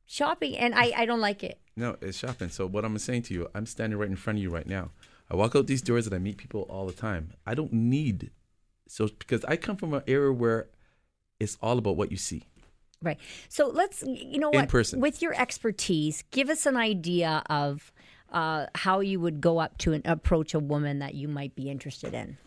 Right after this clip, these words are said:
Speaker 2: "Hi, my name is Charles Lewis. What's yours?"
Speaker 1: That simple.
Speaker 2: "What's your name?"
Speaker 1: Laura.
Speaker 2: "Hi, Laura. How you doing?"
Speaker 1: Good. How are you?
Speaker 2: And say it three times so you never forget it.
Speaker 1: <laughs> Charles?
Speaker 2: That's, that's, that's, that's it right there.
Speaker 1: Charles.
Speaker 2: Yes.
Speaker 1: Charles.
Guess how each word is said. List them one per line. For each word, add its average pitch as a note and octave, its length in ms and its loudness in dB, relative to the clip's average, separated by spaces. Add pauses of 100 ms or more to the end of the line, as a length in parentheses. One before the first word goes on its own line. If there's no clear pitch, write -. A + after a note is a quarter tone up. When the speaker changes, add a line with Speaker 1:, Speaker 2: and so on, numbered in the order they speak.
(680)
Speaker 2:
"Hi, E2+ 320 2 (100)
my F#2 140 2
name F#2 120 4
is E2+ 100 -4
Charles E2+ 340 -4
Lewis. E2+ 240 -2
What's E2+ 200 -4
yours?" F2 380 -2 (1800)
Speaker 1:
That E3 200 2
simple. D#3+ 480 0
Speaker 2:
"What's - 200 -8
your G2+ 80 -2
name?" G#2+ 180 -4 (260)
Speaker 1:
Laura. F#3+ 360 6 (360)
Speaker 2:
"Hi, G#2+ 120 -6
Laura. E2 200 -4
How F2 80 -6
you F2+ 100 -6
doing?" F#2+ 220 -4
Speaker 1:
Good. G#3+ 180 2
How G#3 100 6
are G3 80 2
you? F3 280 -2 (120)
Speaker 2:
And F#2+ 100 -8
say B2 160 -2
it B2 100 -4
three B2+ 160 -4
times A2 340 -4
so - 100 -6
you F#2 120 -4
never F#2 200 -6
forget F#2+ 360 -6
it. - 160 -10 (220)
Speaker 1:
<laughs> - 80 -2 (400)
Charles? A#3 680 2
Speaker 2:
That's, - 260 -4
that's, B2+ 320 0 (160)
that's, B2 280 0 (100)
that's A2+ 280 0
it G#2+ 80 -2
right A2+ 120 0
there. G2 220 -4 (500)
Speaker 1:
Charles. F3+ 460 2
Speaker 2:
Yes. - 400 -20
Speaker 1:
Charles. D3+ 540 0